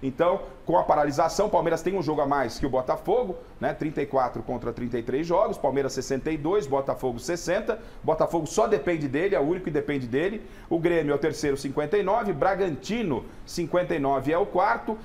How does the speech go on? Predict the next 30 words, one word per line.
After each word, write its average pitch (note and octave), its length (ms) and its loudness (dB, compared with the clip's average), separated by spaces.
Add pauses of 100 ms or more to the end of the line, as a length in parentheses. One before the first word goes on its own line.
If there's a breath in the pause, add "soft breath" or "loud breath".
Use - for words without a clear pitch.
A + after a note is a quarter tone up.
(100)
Atlético F3 540 0
Mineiro, D#3+ 460 0 (240 loud breath)
aí C3 160 2
fora D#3+ 240 0
do D#3 100 -2
G D3 140 -2
quatro, C#3+ 360 0
com D3 120 -4
cinquenta D3+ 480 -4
e C#3+ 60 -2
sete, C#3+ 560 -4 (420 loud breath)
É, A2+ 340 2
o G#2+ 60 2
Bragantino, A#2+ 400 0
lembrando D#3 220 -2
que - 40 -12
o D#3 40 -6
Bragantino D#3 360 0
também E3 200 -4
tem E3 120 -2
um D#3+ 60 -2
jogo D#3+ 200 0
a D3+ 60 2
menos, G#2+ 240 -4
né? B2 140 -4
Bragantino C3 540 -2
é - 20 4
o C3 60 0
quinto, G#3+ 400 -4
Flamengo D#3 720 0